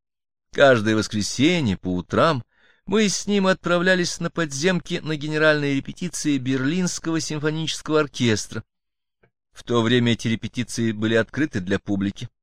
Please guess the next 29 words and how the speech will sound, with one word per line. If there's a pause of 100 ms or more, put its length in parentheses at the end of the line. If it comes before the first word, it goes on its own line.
(720)
Мы
устраивались
за
креслами (340)
в
глубине
зала, (340)
сидячие
места
были
слишком
дороги, (280)
а
за
стоячие
мы
платили
сумму,
равную
примерно
пятидесяти
центам, (640)
непременно
под
лампой,
чтобы
следить
за
исполнением